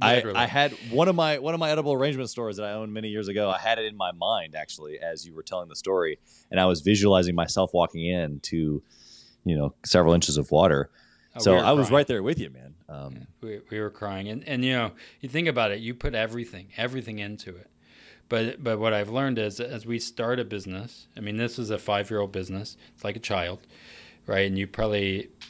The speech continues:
Speaker 2: I don't know if people get this, but when you start a, a business, it, it's, it's like you have to wipe the, the, the poop, all kinds of crazy stuff.
Speaker 1: Yep.
Speaker 2: And, and a lot of times we compare ourselves to a twenty-year-old business,
Speaker 1: Yeah.
Speaker 2: not a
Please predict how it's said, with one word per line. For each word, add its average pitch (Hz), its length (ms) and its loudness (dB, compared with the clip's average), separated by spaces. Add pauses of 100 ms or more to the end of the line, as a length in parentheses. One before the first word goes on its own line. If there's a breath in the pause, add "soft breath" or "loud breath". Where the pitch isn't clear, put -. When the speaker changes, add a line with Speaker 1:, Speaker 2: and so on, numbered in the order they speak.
(180)
Speaker 2:
I 110 80 -4
don't 107 100 -2
know 104 120 0
if 92 100 -6
people - 260 -6
get 98 280 -4
this, 107 200 -8
but 101 180 -4
when 104 120 -4
you 104 100 -4
start 104 340 0
a, 95 300 0 (1300 soft breath)
a 113 60 0
business, 101 520 0
it, 104 240 -8
it's, 95 180 -6
it's - 220 -10
like 98 220 0
you 107 120 -4
have 101 120 -2
to 98 80 -8
wipe 95 360 -2
the, 92 160 -10 (640)
the, - 120 -16 (340)
the 95 100 -8
poop, 127 340 4
all 95 120 2
kinds 101 260 -2
of 98 80 -4
crazy 104 300 -4
stuff. - 460 -6 (260 soft breath)
Speaker 1:
Yep. - 180 0
Speaker 2:
And, 104 300 -2
and 107 200 -2
a 98 60 -4
lot 120 180 0
of 143 60 -4
times 110 200 -6
we 101 100 -8
compare 107 380 -4
ourselves 90 480 -4
to 98 140 -8
a 90 40 -6
twenty-year-old 92 540 -4
business, 95 540 -14 (340)
Speaker 1:
Yeah. - 120 -4
Speaker 2:
not 101 220 0
a 92 280 0